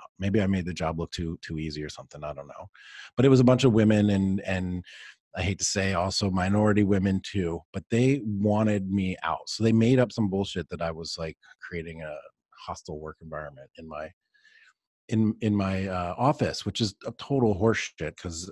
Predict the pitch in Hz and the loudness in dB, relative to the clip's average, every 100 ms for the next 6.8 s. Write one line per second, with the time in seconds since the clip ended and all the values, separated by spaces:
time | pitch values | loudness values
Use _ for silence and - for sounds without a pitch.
0 | 95 85 90 101 101 - 87 82 87 107 | -12 -10 -8 -6 -8 -8 -6 -6 -6 0
1 | 113 98 101 92 85 82 82 92 82 76 | 0 0 -2 -4 -6 -6 -6 -6 -6 -8
2 | 80 87 82 82 80 - 87 82 78 78 | -10 -8 -6 -6 -6 -8 -10 -8 -8 -10
3 | - 80 80 82 - 80 80 78 - 78 | -10 -12 -12 -16 -14 -12 -8 -10 -10 -14
4 | - - - - - 82 - - - - | -14 -14 -16 -20 -16 -12 -12 -10 -12 -2
5 | 123 92 90 - 98 87 - - 82 - | 0 0 -6 -8 -8 -10 -12 -14 -14 -12
6 | 87 78 82 80 - - 104 95 | -14 -14 -14 -16 -16 -16 -14 -12